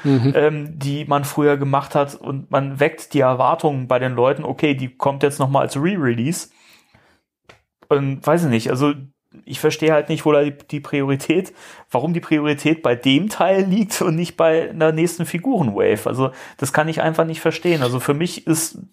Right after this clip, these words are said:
Speaker 2: dieser Ghost Popper was, was ich komplett aussetzen werde, und da war ich auch echt enttäuscht, muss ich sagen.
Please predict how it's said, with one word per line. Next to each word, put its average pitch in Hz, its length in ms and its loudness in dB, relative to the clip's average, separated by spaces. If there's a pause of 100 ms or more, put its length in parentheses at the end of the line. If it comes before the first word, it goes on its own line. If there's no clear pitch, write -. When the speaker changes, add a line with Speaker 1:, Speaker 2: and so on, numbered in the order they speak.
Speaker 2:
dieser 151 500 0
Ghost 156 480 -2 (140)
Popper 165 420 2 (360)
was, 160 240 0
was 160 120 0
ich 151 140 -6
komplett 156 440 -2
aussetzen 127 640 0
werde, 135 420 4
und 135 500 -4
da 131 140 0
war 143 160 2
ich 147 140 -4
auch - 280 -2
echt 156 240 -2
enttäuscht, 143 500 -2
muss 110 140 -4
ich 113 140 -4
sagen. 113 440 0